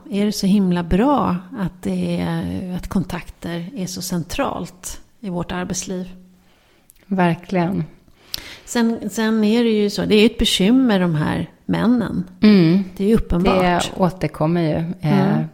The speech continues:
Speaker 2: vilken vinkel vi än har på de här <laughs> olika frågorna. Eh, strukturerna
Speaker 1: Ja.
Speaker 2: och hur det ser ut
Speaker 1: Ja, så vi
Speaker 2: fortsatt.
Speaker 1: <gasps> det är helt uppenbart att, eh, kollektivt finns ma-, många fantastiska män.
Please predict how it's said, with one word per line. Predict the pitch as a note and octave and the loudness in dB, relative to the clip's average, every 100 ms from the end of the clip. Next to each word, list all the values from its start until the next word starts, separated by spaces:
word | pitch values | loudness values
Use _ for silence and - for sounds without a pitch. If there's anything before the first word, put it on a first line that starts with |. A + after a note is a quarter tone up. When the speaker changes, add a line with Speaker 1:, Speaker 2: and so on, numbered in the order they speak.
| - | -10
Speaker 2:
vilken | F3 - D3 | -10 -2 0
vinkel | E3 D#3 D3 D3 D#3 | 2 0 0 -2 -2
vi | |
än | D#3+ D#3+ | -2 0
har | D3 F3 | 0 0
på | F3+ F#3+ | 0 2
de | E3+ | 4
här | G3+ - | 6 8
<laughs> | |
olika | F#3+ G3 | 8 4
frågorna. | G#3 - - D#3+ C#3+ - - - - - D#3+ C#4 E3+ F3 C4+ - - E3+ | 0 -2 2 2 2 0 -4 -6 -12 -16 -12 -12 -10 -6 -4 -6 -8 -2
Eh, | D#3 D3 D3 A#1 - - D#3+ F3 F3+ _ _ | 0 0 0 -2 -2 -2 -4 -8 -12 _ _
strukturerna | - - F3 - - C#3+ D3+ D#3+ - - - | -8 0 0 2 2 2 2 -2 -2 -2 -2
Speaker 1:
Ja. | F#3+ D#3 D#3+ | 2 2 0
Speaker 2:
och | - - _ E3 | -4 -12 _ -4
hur | D3+ | -2
det | - | -2
ser | C#3+ D3+ D#3 | -4 -4 -4
ut | - - | -4 -2
Speaker 1:
Ja, | F#3 F3 G#3 F#3+ | -2 -2 -6 -6
så | - | -2
vi | G3+ G#3 | 2 2
Speaker 2:
fortsatt. | G#3+ D#3 - - C4+ C4 | 2 -2 -6 -2 0 0
Speaker 1:
<gasps> | - - - | -4 -18 -6
det | G#3+ | -2
är | |
helt | G#3+ G#3 | -2 0
uppenbart | B3+ - - G#3 A3 A3 E3+ - - | 0 2 2 4 4 4 2 -2 -6
att, | F3 - - F#3 | -6 -8 -10 -6
eh, | E3+ | -6
kollektivt | - C4 G3+ F3 E3+ - A#3+ F#3 | -2 2 4 2 -2 -2 -2 0
finns | F#3+ F3+ | -2 -4
ma-, | G3+ G3 E3 F#3 | -6 -6 -6 -4
många | G#3+ G#3+ G#3 G3 F#3+ F3+ | 2 4 6 4 2 0
fantastiska | F#3 F3 - E3+ - F3+ - F3+ | -2 -4 -4 -6 -6 -12 -6 -6
män. | F3+ | -4